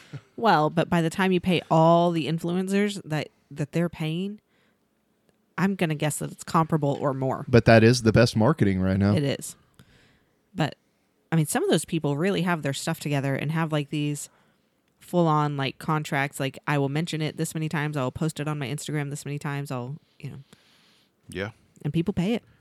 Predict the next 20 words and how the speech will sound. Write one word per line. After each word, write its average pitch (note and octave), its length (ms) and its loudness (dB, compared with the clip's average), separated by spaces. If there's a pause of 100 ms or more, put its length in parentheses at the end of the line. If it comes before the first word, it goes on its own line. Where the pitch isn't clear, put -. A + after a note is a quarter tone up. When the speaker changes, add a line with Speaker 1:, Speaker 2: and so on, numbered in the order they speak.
(300)
Speaker 3:
I A#2 140 -6
think F#2+ 320 -8
that, F2+ 280 -6
uh, D2+ 160 -4 (420)
Speaker 1:
If - 200 -8
you D3 80 -4
have D3 160 -4
enough D3+ 320 -10 (100)
viewers. D#3+ 460 -4 (120)
Speaker 3:
Biofreeze D2+ 920 -2 (340)
should, D#2+ 300 -10
uh, C2 200 -10 (400)
pay E2+ 180 -8
me. D#2 360 -12
Speaker 1:
<laughs> - 80 -18 (1000)
Speaker 3:
Biofreeze G2+ 580 -2
and, C#2+ 120 -14
uh, A1+ 220 -14
ibuprofen. D#2+ 640 -12 (2500)
Yep. F2 240 -6